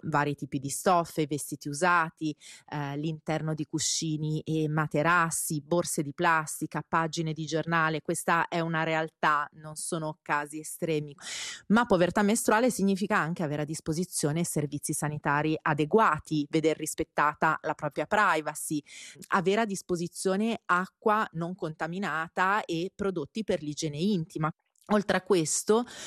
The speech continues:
la povertà mestruale riguarda anche l'accesso a tutte le informazioni necessarie per imparare a gestire il proprio corpo, la ciclicità e le mestruazioni in modo consapevole e dignitoso.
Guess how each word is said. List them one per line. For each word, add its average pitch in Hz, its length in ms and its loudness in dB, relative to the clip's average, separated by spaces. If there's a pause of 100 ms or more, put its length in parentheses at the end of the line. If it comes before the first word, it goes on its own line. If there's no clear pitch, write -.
(160)
la 220 240 4
povertà 170 400 2
mestruale 202 580 2
riguarda 180 460 2
anche 175 280 -6
l'accesso 185 680 0
a 185 100 0
tutte - 320 -2
le 180 80 2
informazioni 175 720 -2
necessarie 185 840 2
per 156 120 -2
imparare 156 460 0
a 156 60 -2
gestire 156 600 -2
il 165 140 -8
proprio 147 300 -8
corpo, 196 480 2
la 165 140 2
ciclicità 175 880 0
e 262 140 4
le 190 100 2
mestruazioni 151 960 -4
in 233 80 -4
modo 160 240 0
consapevole 156 960 0
e 151 320 0
dignitoso. 135 1000 -2